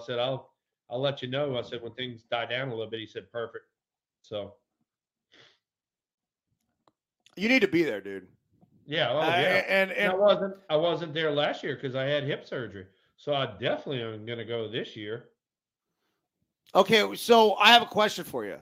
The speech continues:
Speaker 1: All right.
Speaker 2: Did he mention, did he mention anything about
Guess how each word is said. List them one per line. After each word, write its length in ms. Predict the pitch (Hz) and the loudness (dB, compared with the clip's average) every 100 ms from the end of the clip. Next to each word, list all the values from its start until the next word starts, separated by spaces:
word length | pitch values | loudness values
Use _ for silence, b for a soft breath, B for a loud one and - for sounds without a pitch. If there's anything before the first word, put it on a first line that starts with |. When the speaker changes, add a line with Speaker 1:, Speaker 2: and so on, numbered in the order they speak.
| _ _ _ _ _ | _ _ _ _ _
Speaker 1:
All 40 | 107 | -14
right. 220 | 117 139 | -10 -4
Speaker 2:
Did 100 | 180 | -2
he 100 | 202 | -2
mention, 500 | 196 214 226 220 196 _ - | 0 0 0 -6 -10 _ -6
did 140 | 190 | -4
he 100 | 196 | -2
mention 400 | 180 196 196 196 - | 0 -2 -2 -10 -8
anything 400 | 175 180 170 180 | -6 -6 -8 -8
about 460 | 151 135 123 139 | -6 -4 -4 -6